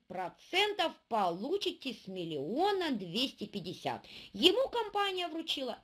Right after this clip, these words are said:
и вам начислила. Начисление это идёт раз в год.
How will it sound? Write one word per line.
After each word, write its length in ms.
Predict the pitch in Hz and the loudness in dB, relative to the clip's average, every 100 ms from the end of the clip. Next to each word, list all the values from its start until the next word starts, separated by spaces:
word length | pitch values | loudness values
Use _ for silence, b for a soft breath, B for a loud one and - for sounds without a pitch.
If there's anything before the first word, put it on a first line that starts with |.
| - | 0
и 260 | 427 330 202 156 | 2 2 0 -6
вам 300 | 190 220 190 | -2 -2 -2
начислила. 680 | 170 - 160 131 127 117 87 B B B B | -8 -10 -12 -12 -12 -12 -12 B B B B
Начисление 680 | 269 - 311 339 320 262 226 | -4 -2 2 4 6 4 2
это 200 | 240 240 | 0 0
идёт 260 | 392 440 | -2 -2
раз 220 | 254 277 | -4 -4
в 100 | 190 | -6
год. 240 | 160 147 | -10 -10